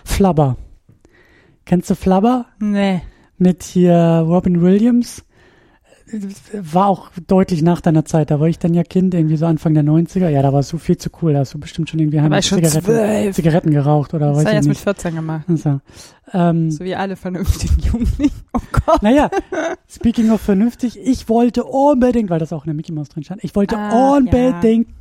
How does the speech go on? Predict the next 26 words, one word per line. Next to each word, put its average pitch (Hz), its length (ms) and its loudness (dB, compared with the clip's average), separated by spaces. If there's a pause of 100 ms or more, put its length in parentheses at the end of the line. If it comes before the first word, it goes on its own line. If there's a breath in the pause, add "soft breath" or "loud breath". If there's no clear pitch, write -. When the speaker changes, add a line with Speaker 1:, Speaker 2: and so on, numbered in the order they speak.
(120)
Speaker 1:
grüne 240 400 2
Haare 226 320 -2
haben, 170 360 -2
Speaker 2:
Das 233 120 2
hast 226 100 -4
du 240 40 -8
mir 220 80 -6
doch 214 100 -4
schon 208 200 -12
erzählt. 196 220 -12
Speaker 1:
damit 196 320 2
ich 202 140 0
umsonst 220 400 2
ins 220 180 -4
Kino 247 280 2
kann, 165 300 0
weil 170 100 0
alle 214 200 -2
Kinder 226 300 0
mit 214 140 0
grünen 226 280 0
Haaren 233 240 0
konnten 233 300 -2
umsonst 220 340 0
Flabber 233 300 0
gucken. 151 500 -4